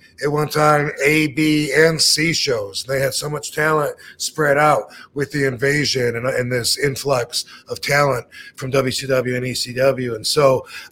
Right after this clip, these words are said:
I would be main eventing, and that was not the plan for the Hardcore Championship. They didn't want it to mean that much, and I was making it mean a lot, just like when I was in E C W, I made the T V championship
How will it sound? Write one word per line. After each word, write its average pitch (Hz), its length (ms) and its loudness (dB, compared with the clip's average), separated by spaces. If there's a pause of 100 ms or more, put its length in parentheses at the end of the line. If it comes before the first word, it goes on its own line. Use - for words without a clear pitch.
(120)
I - 20 4
would 151 160 8
be 151 120 2
main 143 340 0
eventing, 165 640 4
and 139 80 2
that 185 160 6
was 175 180 6
not 156 340 4
the 151 80 -4
plan 139 580 2 (260)
for 135 160 -4
the 131 80 0
Hardcore 127 500 -2
Championship. 127 800 -4
They 170 140 6
didn't 180 260 6
want 165 300 6
it 139 180 0 (340)
to 143 120 -4
mean 135 260 -2
that 123 260 0
much, 156 460 4 (260)
and 151 120 2
I 185 80 6
was 196 120 2
making 175 360 2
it 170 100 -4
mean 202 220 4
a 190 100 6
lot, 131 300 4
just 156 340 4
like 147 380 2 (380)
when 143 400 -2
I 147 80 6
was 143 180 2
in 147 100 0
E 147 80 0
C 135 200 -4
W, 156 560 2 (320)
I 160 60 4
made 165 240 0
the 143 100 -8
T 160 220 -8
V 185 180 -4
championship 139 960 0